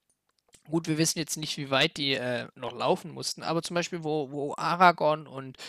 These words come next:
Gimli, äh, zurückgelassen, äh, nicht, und Sam zurückgelassen werden, wo, äh, Aragorn zurückrennt und da wird noch geschrieben, er, er, er kommt zurück, nachdem er Boromir zum Mitkommen aufgefordert hatte.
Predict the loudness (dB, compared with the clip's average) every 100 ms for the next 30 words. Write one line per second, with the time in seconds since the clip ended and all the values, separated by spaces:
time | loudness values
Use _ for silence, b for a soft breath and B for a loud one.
0 | B B -2 0 2 2 2 -2 -10 -18
1 | -8 -4 -2 2 4 4 2 0 0 0
2 | -2 -6 -10 -4 4 4 4 -2 0 2
3 | 2 0 0 0 -2 B B _ -20 -20
4 | _ _ 2 2 2 0 2 8 10 10
5 | 8 0 0 0 0 2 2 2 0 -8
6 | -4 0 0 -2 -6 0 0 0 -2 -4
7 | B B B 8 8 10 6 4 2 0
8 | 4 2 4 2 2 -2 B 2 2 4
9 | 2 2 4 8 8 6 2 2 2 2
10 | 2 0 -2 0 0 4 2 4 -2 -4
11 | -4 0 0 0 -2 -2